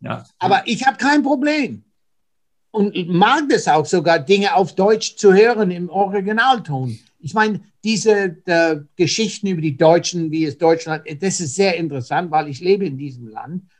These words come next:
Speaker 2: und ich find's auch interessant, Dinge so zu, Dinge zu lernen. Und die solltest du auf Deutsch hören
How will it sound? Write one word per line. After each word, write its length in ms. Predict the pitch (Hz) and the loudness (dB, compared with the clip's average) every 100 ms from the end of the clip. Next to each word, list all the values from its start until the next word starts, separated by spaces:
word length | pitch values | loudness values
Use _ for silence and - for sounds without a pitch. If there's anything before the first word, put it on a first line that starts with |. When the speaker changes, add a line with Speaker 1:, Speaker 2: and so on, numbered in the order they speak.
| _ | _
Speaker 2:
und 80 | 151 | -2
ich 120 | 135 | 0
find's 200 | 156 131 | -2 0
auch 160 | 151 143 | -2 -2
interessant, 580 | 151 135 110 135 131 | -4 -4 -2 -4 -2
Dinge 220 | 156 143 123 | -2 -2 -4
so 220 | - 131 | -4 -4
zu, 180 | 120 120 | -6 -12
Dinge 240 | 135 131 | -10 -10
zu 140 | 127 | -10
lernen. 400 | 131 214 262 151 _ _ | -4 -2 -2 -4 _ _
Und 240 | - 160 156 | -2 0 2
die 140 | 185 | -2
solltest 460 | 131 196 277 285 - | 4 4 4 0 -2
du 80 | - | 0
auf 240 | 139 - | -2 -2
Deutsch 300 | 139 120 - | -4 -4 -6
hören 440 | 117 107 147 190 | -8 -8 -10 -12